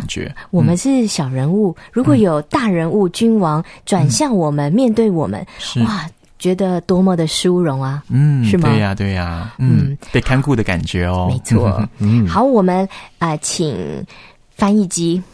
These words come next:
Speaker 2: <laughs> 来帮助我们，把我们今天学的单字片语加强一下。
Speaker 3: 好呀。
Speaker 2: 好，我们就用力的。
Speaker 3: 好。
Speaker 2: <laughs> 慢慢的。
Speaker 3: 好。
Speaker 2: 强调的。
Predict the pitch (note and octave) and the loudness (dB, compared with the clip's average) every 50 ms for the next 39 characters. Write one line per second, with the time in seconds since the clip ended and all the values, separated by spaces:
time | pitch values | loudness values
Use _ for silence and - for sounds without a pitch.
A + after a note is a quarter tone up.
0 | - - - - - - - G#3+ G3 G#3 - - - - A#2+ G#2+ A2 E3 E3 F3 | -20 -20 -20 -14 -6 -2 -2 0 2 0 0 -2 -2 -4 -2 0 0 0 0 2
1 | F3+ G3+ G3+ G#3 G3+ - G#3 F3+ C#3+ G2+ C#2+ C#2+ F2 C#2+ C2 - - _ - - | 2 0 0 0 0 0 0 0 0 -2 -4 -6 -8 -8 -10 -12 -16 _ -14 -12
2 | - - C3 - D#3 - - - - - D#3 D#3 D3 D3+ D#3 F3 G3 G#3 G#3 G#3+ | -12 -10 -12 -14 -16 -18 -20 -16 -8 -4 -2 -2 0 0 0 0 2 4 4 2
3 | G#3+ G#3 - D#3 D3+ - - - A#3+ B3+ C4 B3+ C#4 B3+ - - - A#3 F#3+ C#3+ | 2 0 -2 -2 -2 -2 0 0 0 0 0 0 -2 -4 -2 0 0 0 0 0
4 | - - - - C#4 C#4+ F4+ - - G3+ D#3+ C#3+ C#3+ D3 - - C#3+ B2+ - _ | -4 -4 0 2 2 2 2 -2 -4 -4 -2 -2 -2 -4 -2 -4 -4 -4 -6 _
5 | _ _ _ - - - - F#2 G2+ G#2+ A#2+ B2+ _ - D3 C#3+ C#3+ D3+ E3 F#3+ | _ _ _ -14 -8 -6 -4 -4 -4 -4 -6 -8 _ -4 -2 -2 0 0 0 0
6 | F3+ E3+ E3+ A#3 B3 G#3+ G3+ A3 F#3 D#3 - - - _ - - - A2+ G#2+ B2 | 0 2 2 2 2 2 2 -2 -4 -4 -6 -8 -8 _ -18 -10 -4 0 0 2
7 | G3 - - - - - - G3 - - - - - - - F#3+ C#4+ D4+ G#3 A3 | 0 0 -4 -8 -12 -12 -10 -10 -10 -8 -10 -12 -10 -4 0 2 2 4 4 2
8 | G3+ F#3 E3 - - - - - - B2 D3+ F3 - B3+ B3 G#3 - F3 - D#3+ | 0 0 -2 -4 -6 -6 -6 -2 0 2 2 2 0 -4 -10 -10 -6 -4 -2 -2
9 | F#3+ A3 D4+ D#4+ A#3+ F#3 - B2+ - - | 0 2 2 2 2 2 0 -4 -6 -6